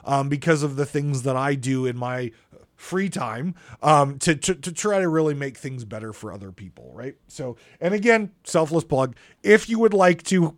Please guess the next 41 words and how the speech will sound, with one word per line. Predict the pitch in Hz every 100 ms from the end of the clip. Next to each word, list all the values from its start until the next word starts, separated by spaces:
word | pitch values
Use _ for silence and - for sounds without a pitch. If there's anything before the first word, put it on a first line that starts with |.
| -
help | 151 165
raise | 160 156 131
money | 143 139
for | 139
children, | 127 131 147 180 175 _ -
check | - 185 190
out | 175 156
your | 156
lo-, | 147 143 - 143 151
your, | 143 139 131 139
your, | 139 131 131
your | 139 131
local | 123 147 147 151 143
Extra | 156 - - 147
Life | 143 160 127
or | 123
Children's | - 139 131 120
Hospital, | 131 147 214 277 285 _ - - -
uh, | 120 117
Extra | 143 - 147 139 - - 131
dash | 147 135 131
Life. | 123 123 135 170 - _ - - -
Um, | 131 127 123 120
if | 117 123
you | 127 117
Google | 117 135 147
search | 139 156 151 156
that, | 160 202 _ _ - -
um, | 127 123 123
you | 123
can, | 127 120 113
you | 127
can | 120 120
find | 127 117 113
that | 110
out. | 123 214 - - _ 135
Um, | 135 131 120
and | 151 165
if | 143
you | 185
just, | 160 185